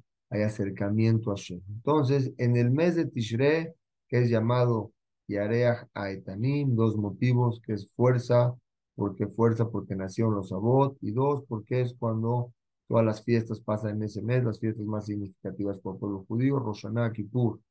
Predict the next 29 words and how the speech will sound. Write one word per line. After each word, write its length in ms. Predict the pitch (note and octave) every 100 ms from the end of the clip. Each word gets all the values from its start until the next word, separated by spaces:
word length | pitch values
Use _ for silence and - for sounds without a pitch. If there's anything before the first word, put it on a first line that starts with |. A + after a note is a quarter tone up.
| _ _ _ _ _ _ _
Simcha-, 500 | G#2+ G#2 G2+ A#2 -
eh, 180 | A2 G#2
Sukkot, 480 | - G#2 - A#2 A2+
Simchat 380 | G2+ F#2 A#2
Torah, 440 | A2 G2+ C3 E3+ G3+ - _ _ _ _
por 160 | - A#2
eso 80 | A#2
se 140 | A2
le 80 | G2
llama 600 | G#2+ A#2 A#2 A#2 A#2 -
el 580 | - A2 A2+ A2+ A2+ A#2 A#2+ _ _ _ _ _
Yareach 600 | F#2+ F#2+ G#2 A2 A2 A2 - -
Haetanim. 920 | G#2 - - G2 G2+ F#2+ F2+ F2+ - -
Y 80 | A2
en 80 | D3
ese 240 | F3+ F3
mes, 480 | D3 C#3 - - _ _ _ _ _ _ -
los 280 | A2+ A2+
Kohanim 640 | - A2+ B2+ C#3+ C3 A2+ - _
levantaron 1080 | A2 A2+ A2 A#2 A#2 A2+ C#3 D3+ D#3+ D#3 D3+ -
el 200 | B2 A2+
Aarón, 440 | G#2+ G2+ B2 F3+ - _ _ -
es 120 | G#2+
decir, 180 | G#2+ G#2
ahí 140 | A2+
se 140 | A2+
jun-, 220 | A#2 A2+ A2
levantaron 460 | G#2 G2+ A#2+
el, 60 | B2